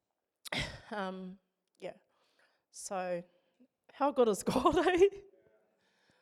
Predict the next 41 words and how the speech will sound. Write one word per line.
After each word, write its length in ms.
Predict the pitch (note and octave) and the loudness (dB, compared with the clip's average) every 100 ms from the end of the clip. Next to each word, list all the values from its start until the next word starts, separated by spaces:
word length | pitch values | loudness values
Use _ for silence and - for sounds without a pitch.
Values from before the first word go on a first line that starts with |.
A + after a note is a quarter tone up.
| _ _ _ | _ _ _
Like, 200 | A#3+ A3+ | 2 4
you 100 | B3+ | 4
know, 280 | D4 C#4 C4 | 4 4 4
I 80 | B3 | 2
never 300 | C4 C#4 C#4+ | 2 4 6
want 160 | C#4+ | 6
to 120 | C#4 C4 | 6 6
lose 340 | B3+ C4 B3 | 6 4 0
that 200 | A#3 A3 | -2 0
feeling 480 | - B3 B3+ B3 B3 | 2 4 6 4 2
that 120 | A#3 | 4
I 100 | A3+ | 2
felt 580 | - B3+ B3+ A#3+ - - | 4 4 6 4 2 0
that 180 | G#3+ - | -2 4
day 200 | A#3 A#3+ | 4 6
that 120 | G3+ | 4
he 80 | A3 | 2
met 240 | A#3 C4 | 0 0
me 180 | C4 B3+ | 0 0
on 120 | A3 | -2
the 80 | G3 | -4
concrete 580 | - C#4+ - C#4+ - - | 4 4 4 -6 -8 -10
floor 440 | B3 C#4+ C4+ G3 - _ _ _ _ _ _ _ _ - | -2 6 6 6 -4 _ _ _ _ _ _ _ _ 2
when 160 | C4 | 4
I 80 | C4 | 6
was 180 | C4+ C4+ | 4 2
gonna 220 | C#4 A#3+ | -2 -4
take 280 | - B3 A#3+ | 2 2 2
my 120 | A#3 | 2
life. 400 | A3+ A#3+ C#4 D#3 - _ _ _ - | 4 4 4 0 -12 _ _ _ 4
I 80 | F#4 | 4
did 260 | - - | 6 6
die 240 | B3+ C4+ - | 6 8 6
that 200 | A3 - | 4 2
day. 280 | A3+ B3 A4 - _ _ | -2 0 -2 -6 _ _
I 60 | D4+ | -2
did. 320 | - G4 G4 - _ _ _ _ _ _ _ | 2 0 0 -8 _ _ _ _ _ _ _
I 80 | D#4+ | 4
died 380 | D#4+ E4 F4 - | 6 4 4 4
to 100 | - | 2
myself. 540 | C#4+ D#4+ - B3+ B3 | 6 6 6 6 6